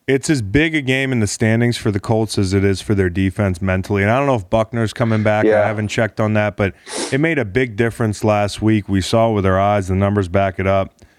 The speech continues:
Speaker 1: Uh, they've given up thirty-eight and four oh eight the last two games average. Um, and with Buckner out, two more yards of rush,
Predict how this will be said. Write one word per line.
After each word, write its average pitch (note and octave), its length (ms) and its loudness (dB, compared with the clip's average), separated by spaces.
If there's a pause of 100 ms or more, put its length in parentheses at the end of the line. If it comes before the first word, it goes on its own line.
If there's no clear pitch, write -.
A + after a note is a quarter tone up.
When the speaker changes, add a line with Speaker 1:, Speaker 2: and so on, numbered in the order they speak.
(220)
Speaker 1:
Uh, F2+ 220 0
they've A2+ 180 -2
given F3 220 0
up D#3+ 160 0
thirty-eight B2 920 0
and G2+ 340 2
four A#2+ 380 0
oh G#2+ 200 4
eight G#2+ 320 0
the G2+ 100 0
last G2 340 0
two G2+ 160 -2
games F#2 560 -2 (100)
average. F#2+ 600 -2 (100)
Um, G2 540 2 (600)
and A2 480 2
with G#2 160 0
Buckner A#2 380 0
out, G2+ 340 0
two E3+ 240 0
more D3+ 220 2
yards A#2 340 2
of F#2+ 100 2
rush, G2 440 0